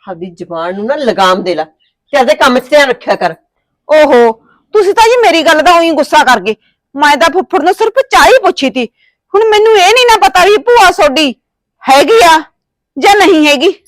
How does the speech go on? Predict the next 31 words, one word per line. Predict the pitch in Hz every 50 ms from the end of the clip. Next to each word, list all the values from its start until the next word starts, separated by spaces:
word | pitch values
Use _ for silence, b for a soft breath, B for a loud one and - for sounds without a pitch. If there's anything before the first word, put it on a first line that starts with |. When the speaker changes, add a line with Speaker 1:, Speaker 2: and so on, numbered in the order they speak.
| _ _ _ _ _ _ _ _ _ _ _ _
Speaker 1:
ਤੂੰ | 208 214
ਨਾ | 247 294
ਬਾਲੀਆਂ | 240 185 - 180 175 185 208 254 285
ਪੁੱਛ | 277 - 220 - -
ਪੜਤਾਲਾਂ | 226 190 202 202 202 202 190 202 202 190
ਨਾ | 185 175
ਕਰ। | - 196 208 247 254 - _ _ _ _ _ 208
ਜਾਂ | 247 269
ਮੈਨੂੰ | 262 254 240 240 247 202
ਪਾਣੀ | 247 247 240 233
ਦੀ | 220 226
ਘੁੱਟ | 269 269 - 240
ਫੂਕ | 180 214 208 175 190
ਦੇ | 175 175
ਲਿਆ | 165 185 196
ਕੇ। | 196 - 135 - _ _ _ _ _ _ _ _ _ _ _
Speaker 2:
ਪਾਣੀ | 349 370 403 403 415
Speaker 1:
ਚੱਲ | 415 381
ਜਾ। | 370 349
Speaker 2:
ਗਰਮ | 330 320 349
ਲੈ | 349 370 359
ਕੇ | 359 359 427
ਆਵਾਂ | 453 494 523
ਕਿ | 494 523
ਠੰਡਾ? | - 381 415 392 466 466 - - _ _ _ _ _ _ _ _ _ _ _ _
Speaker 1:
ਠੰਡਾ | - 269 269 277 302 311
ਲਿਆ | 302 311 302 285
ਦੇ। | 247 226 190 - - _ _ _ _ _ _ _ _ _ _
Speaker 2:
ਫਰਿੱਜ | _ 370 392 330 494
ਵਾਲਾ | 605 571 554 523 480
ਹੀ? | 403